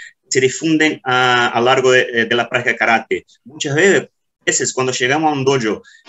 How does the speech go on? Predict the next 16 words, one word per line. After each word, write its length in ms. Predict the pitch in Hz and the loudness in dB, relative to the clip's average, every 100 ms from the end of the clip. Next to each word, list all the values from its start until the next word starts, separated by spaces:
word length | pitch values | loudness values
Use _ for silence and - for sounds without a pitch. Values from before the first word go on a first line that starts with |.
| - - | -18 -14
un, 160 | - | -8
un 60 | 131 | -6
sensei 320 | 135 123 123 | -4 0 0
que 80 | 120 | 0
no 100 | 139 | -2
se 140 | 135 | -2
profunda 340 | - 117 143 135 | -4 -6 -4 -4
históricamente, 840 | 127 117 110 101 143 170 113 90 - - - - | -2 -4 -2 -2 -2 -2 -4 -8 -10 -20 -20 -2
ah, 340 | 113 117 117 - | 2 4 2 2
él 160 | 156 | 2
no 120 | 165 | 2
sabe 260 | 151 165 165 | 2 2 2
la 100 | 151 | 2
información 500 | 139 127 123 - 117 | 0 -4 -4 -4 -4
precisa, 580 | 117 - 175 190 190 190 - _ _ _ | -4 -4 -2 -2 -2 -4 -10 _ _ _
pero 260 | 151 - | -2 -2